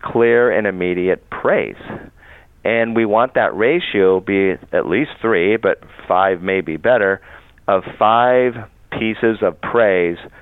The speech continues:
that are accurate and authentic to every one change message. So, "I like the way you did that. That was great. Thank you for doing that for me," or putting away your clothes,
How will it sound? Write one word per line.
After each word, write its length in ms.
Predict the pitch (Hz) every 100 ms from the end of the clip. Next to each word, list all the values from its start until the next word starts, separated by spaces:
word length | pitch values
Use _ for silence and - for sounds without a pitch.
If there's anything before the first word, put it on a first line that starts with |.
| - -
that 120 | 82
are 140 | 82 -
accurate 520 | 113 120 - 120 113
and 100 | 117 120
authentic 600 | - 87 80 85 107 - - - _ - _ - -
to 140 | 113
every 320 | - 110 110 98
one 560 | 92 107 110 95 95
change 420 | - 113 104 101 85
message. 480 | 87 85 - 80 -
So, 280 | 101 92 90 - - -
"I 120 | - 95
like 320 | 98 117 -
the 120 | 113
way 160 | 104 101
you 180 | 95
did 300 | 87 87 80
that. 360 | 117 113 113 - - - - - - -
That 200 | 107 -
was 180 | 90 -
great. 480 | 95 104 117 113 -
Thank 200 | 101 101
you 140 | 110
for 140 | 101 92
doing 340 | 78 110 113
that 180 | 104 -
for 140 | 98
me," 420 | 85 104 113 110 110 - - -
or 160 | 98
putting 340 | - - 107 104
away 240 | 92 87
your 160 | 78 76
clothes, 500 | - 123 110 107